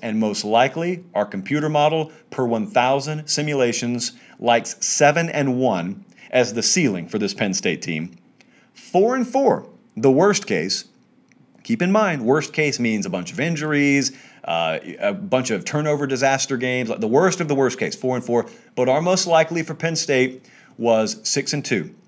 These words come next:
And I think it ended up being right at six and a half wins, and I rounded down to six and two, only because in a covid year, I tend to round down for everyone.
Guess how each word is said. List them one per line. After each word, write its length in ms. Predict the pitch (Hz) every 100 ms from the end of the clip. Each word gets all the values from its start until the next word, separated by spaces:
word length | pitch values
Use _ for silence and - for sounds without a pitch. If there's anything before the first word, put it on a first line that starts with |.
| _
And 140 | 127 123
I 60 |
think 260 | 120 185 185
it 140 | 139
ended 200 | 147 160
up 140 | 135 123
being 300 | 127 117 101
right 200 | 120 131
at 120 | 139 -
six 220 | 151 127
and 60 |
a 40 | 117
half 240 | 120 110
wins, 320 | 113 131 139
and 100 | 120
I 60 | 113
rounded 460 | 113 120 127 110 101
down 460 | 101 113 135 135 - - -
to 100 | 110
six 260 | 135 131
and 120 | 117 107
two, 400 | 120 143 151 - _ _
only 200 | 139 139
because 280 | 135 131 127
in 80 | 120
a 60 | -
covid 340 | 135 131 120
year, 180 | 117 110
I 120 | 110
tend 180 | 127 117
to 60 |
round 260 | 104 110 104
down 240 | 107 98
for 160 | 95 90
everyone. 440 | 82 80 78 71